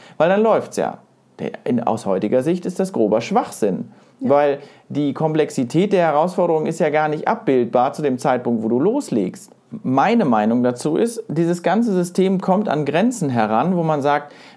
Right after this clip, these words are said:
Speaker 1: "Mist, jetzt sitze ich ein halbes Jahr da und pro-, pro-, arbeite an dieser Projektagenda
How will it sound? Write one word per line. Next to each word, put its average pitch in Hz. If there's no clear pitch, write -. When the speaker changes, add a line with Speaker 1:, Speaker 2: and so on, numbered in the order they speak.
Speaker 1:
"Mist, 135
jetzt 107
sitze 180
ich 139
ein 120
halbes 202
Jahr 165
da 170
und 143
pro-, -
pro-, -
arbeite 156
an 139
dieser 127
Projektagenda 127